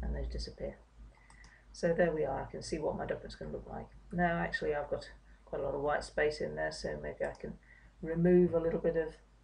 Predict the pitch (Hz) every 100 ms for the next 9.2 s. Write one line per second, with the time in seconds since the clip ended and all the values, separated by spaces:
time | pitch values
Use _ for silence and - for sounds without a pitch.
0 | - - - 156 151 151 151 151 156 -
1 | - - - - - - - - - -
2 | - - - - 180 - - 165 165 -
3 | - - - - 170 170 - - - -
4 | 170 170 160 160 165 - - - - -
5 | - - 151 139 135 - - - - -
6 | 139 131 - 139 131 - - 135 - -
7 | - 131 - - - 170 170 156 143 -
8 | 147 143 - - - 147 - - 143 175
9 | - -